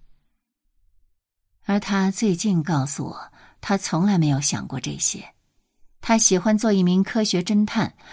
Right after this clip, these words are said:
在一个有正确答案的领域里工作，而且好的实验可以证明答案的正确性。一年两次，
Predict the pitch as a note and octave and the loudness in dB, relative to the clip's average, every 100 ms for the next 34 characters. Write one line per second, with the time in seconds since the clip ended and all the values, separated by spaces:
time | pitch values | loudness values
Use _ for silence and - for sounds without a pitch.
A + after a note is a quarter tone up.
0 | - - C4+ B3+ B3 G#3+ F3+ F3+ D4 B3 | -12 0 2 4 4 4 2 2 4 4
1 | - G3+ F3 F3 G3 F3+ E3 C#3 D3+ E3+ | 2 0 0 2 2 2 2 0 0 0
2 | C3+ - F#3 F#3+ F#3+ - - _ - - | -2 0 0 2 0 -4 -10 _ -20 0
3 | A3 A#3 B3 A#3 G3+ D#3+ G3 - E3+ G3+ | 2 4 0 2 2 2 2 0 0 2
4 | A3+ D3+ - - - - C4 A3+ D4 C4 | 2 0 -4 -18 -6 2 2 4 4 6
5 | F3 F#3 F#3 D3 E3+ C3 - C#3 C#3 C3 | 6 4 2 0 0 0 0 0 0 -4
6 | C#3 - G3+ _ _ _ - - _ _ | -4 -4 -8 _ _ _ -20 -20 _ _
7 | _ _ _ _ _ _ _ _ _ _ | _ _ _ _ _ _ _ _ _ _
8 | - A#3+ G3+ D#3+ C#3+ D3 F3+ C3 - - | 0 4 4 4 2 2 0 -2 -6 -6
9 | - F3 G#2+ | -4 -4 -8